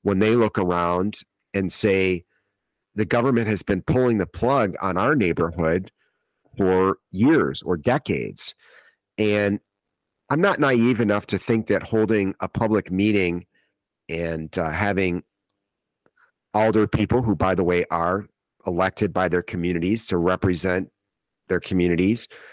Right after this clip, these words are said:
I'm not naive enough to think that simply holding a hearing where they get to ask questions is gonna make everybody feel good about every part of what's going on here. But I think it helps. And, and more importantly, that is part of democracy, is at the very least,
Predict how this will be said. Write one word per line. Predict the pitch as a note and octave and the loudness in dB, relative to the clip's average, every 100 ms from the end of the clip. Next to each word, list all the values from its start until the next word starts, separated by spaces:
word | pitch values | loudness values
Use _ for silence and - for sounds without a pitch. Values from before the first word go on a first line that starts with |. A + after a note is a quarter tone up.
| - _ | -20 _
I'm | A2 | 0
not | A#2 C#3 | 2 2
naive | C3 A#2+ B2+ | 4 2 2
enough | A#2+ A#2 - | 2 0 0
to | G#2 | -4
think | - A2+ - | -2 -2 0
that | G2+ | -2
simply | - C#3 B2+ | 0 0 0
holding | A2 A2+ G#2+ F#2+ | -2 0 0 0
a | |
hearing | F2+ A#2+ A#2+ G#2 | 0 2 2 2
where | F#2 | 2
they | F#2 G#2 | 2 0
get | G#2 G2 | 0 -2
to | - - | -4 -4
ask | F#2 F#2 | -2 -4
questions | - - G#2 - - F2 D#2+ D#2+ - - - _ | -4 -2 -2 0 0 0 -2 -6 -8 -16 -20 _
is | B2 G#2+ | 0 2
gonna | B2 G#2+ | 2 2
make | G2 G2 G#2+ | 2 0 0
everybody | G2+ G#2 F#2 | 0 0 0
feel | E2+ - G#2 | -2 0 0
good | E2+ G2 G2+ F#2+ | 0 0 2 2
about | E2+ F2 - | 0 -2 -2
every | F#2+ F2 F2 | -2 0 0
part | - G#2+ G2 | 0 2 2
of | E2 | 0
what's | D#2+ D#2 - | -4 -4 -4
going | E2 E2 D#2+ | -2 -2 0
on | F#2 G2 | 0 -2
here. | F#2+ E2 C#2+ - - - _ _ _ _ _ G#2+ - | -4 -4 -6 -8 -20 -20 _ _ _ _ _ -12 -2
But | D#3 E3 D3 _ _ _ - | 2 2 0 _ _ _ -6
I | |
think | C3 G#3 - | -2 0 0
it | C#3+ | 0
helps. | G3 A3+ - - - - | 0 0 0 -2 -2 -4
And, | A2+ B2 C3 | 0 2 2
and | D3 C#3+ C3+ | 2 2 2
more | C#3 C#3+ | 2 2
importantly, | D#3 - G3 C#3 A#2+ B2 | 2 2 2 2 2 2
that | A2 C3+ | 2 2
is | D3 E3 | 2 2
part | - B2+ | 0 0
of | A2 | 0
democracy, | G2 G2 C3 - F#2+ - D2+ | 0 0 0 0 -2 -2 -2
is | E2 G2+ | -2 -2
at | F#2+ | -2
the | G2 | 0
very | A#2 B2 | 2 2
least, | G#2+ A#2+ B2+ - - | 4 4 2 0 -4